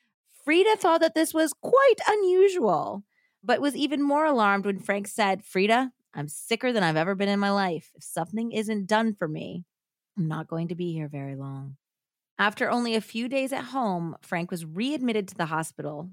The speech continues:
where, on May twenty-fifth, nineteen seventy-five, at the still youthful age of forty-five,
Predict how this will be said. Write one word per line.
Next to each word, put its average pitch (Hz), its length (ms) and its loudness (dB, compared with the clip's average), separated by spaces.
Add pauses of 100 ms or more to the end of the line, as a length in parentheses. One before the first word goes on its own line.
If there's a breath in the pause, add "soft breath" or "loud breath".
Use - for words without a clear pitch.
(140)
where, 165 560 -2 (240)
on 147 220 -6
May 156 220 -4
twenty-fifth, - 840 -10 (140)
nineteen 185 680 -6
seventy-five, 220 1080 -4 (540)
at 180 180 -4
the 202 80 -4
still 226 500 0
youthful 214 640 -2
age 160 420 -2
of 156 120 -6
forty-five, 175 1000 -6